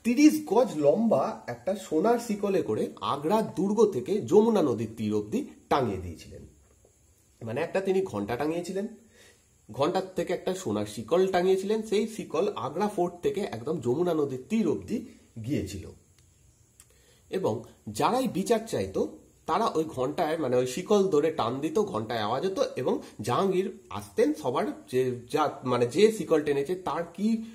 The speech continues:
প্রবলেম আছে সেগুলো তিনি শুনতেন, দিয়ে সেটা বিচার করার ব্যবস্থা করতেন। এই যে ঘণ্টাটা টাঙানো হয়েছিল সেটাকেই বলা হচ্ছে জঞ্জির এ আদল, এটার নাম ছিল জঞ্জির এ আদল। তো এটা প্রতিষ্ঠা করেন, মানে এটা স্থাপন করেন জাহাঙ্গীর।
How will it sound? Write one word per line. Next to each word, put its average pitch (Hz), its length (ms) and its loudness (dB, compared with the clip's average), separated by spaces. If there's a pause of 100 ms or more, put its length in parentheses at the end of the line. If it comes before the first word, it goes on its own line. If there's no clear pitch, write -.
(260)
প্রবলেম 147 360 4
আছে 156 220 0
সেগুলো 120 300 -4
তিনি 156 200 -4
শুনতেন, 95 420 -2
দিয়ে 147 420 2
সেটা 107 240 -4
বিচার 107 320 -4
করার 175 240 0
ব্যবস্থা 90 380 -4
করতেন। 85 320 -12 (460)
এই 262 180 8
যে 277 100 4
ঘণ্টাটা 196 560 0
টাঙানো 147 320 -2
হয়েছিল 156 300 -2
সেটাকেই 135 400 -4
বলা 98 220 -4
হচ্ছে 101 240 2
জঞ্জির 110 540 -2
এ 147 160 0
আদল, 87 260 -8
এটার 139 260 -4
নাম 113 200 -2
ছিল 202 200 2
জঞ্জির 123 560 -2
এ 139 260 -2
আদল। 95 280 -6 (720)
তো 208 360 0 (240)
এটা 143 200 0
প্রতিষ্ঠা 120 460 -4
করেন, 196 240 0
মানে 147 260 0
এটা 226 480 -2
স্থাপন - 460 -4
করেন 202 280 0 (180)
জাহাঙ্গীর। 85 520 -8